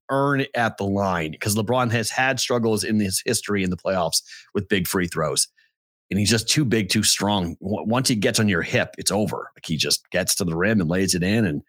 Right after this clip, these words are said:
in overtime, it was all L A. Like, Memphis just had nothing left. It was kind of a, it was, it was a bummer 'cause they had it right then and there. And I thought after that turnover and that behind the back pass from Ja,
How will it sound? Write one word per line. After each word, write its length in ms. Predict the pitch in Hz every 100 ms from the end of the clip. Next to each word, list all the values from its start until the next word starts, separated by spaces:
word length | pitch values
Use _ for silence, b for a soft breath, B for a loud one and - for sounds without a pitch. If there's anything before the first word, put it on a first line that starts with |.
| B B B _ -
in 100 | 107
overtime, 540 | 117 123 113 104 87
it 80 | 85
was 120 | 78 -
all 320 | 95 85 -
L 240 | 80 85
A. 160 | 78 67
Like, 180 | - - -
Memphis 320 | 92 78 -
just 240 | 67 -
had 180 | 76 76
nothing 300 | 76 71 69
left. 340 | 76 78 -
It 300 | - - _
was 120 | 90 -
kind 180 | 80
of 80 | 71
a, 60 | 69 - 92
it 60 |
was, 180 | 87 - 110
it 20 |
was 120 | 110
a 40 |
bummer 340 | 107 123 123 82
'cause 160 | 101
they 140 | 92 98
had 240 | 107 120
it 80 | 87 -
right 240 | 101 104
then 140 | 101
and 140 | 98 95
there. 360 | 104 95 82 B B B B
And 120 | 95
I 80 | 95
thought 260 | 101 104 -
after 240 | 107 107
that 180 | 101 90
turnover 520 | 127 123 107 95 90
and 100 | 90
that 220 | 87 85
behind 240 | 92 98 101
the 40 |
back 220 | 95 92
pass 280 | - 98 92
from 140 | 90 82
Ja, 340 | 95 107 90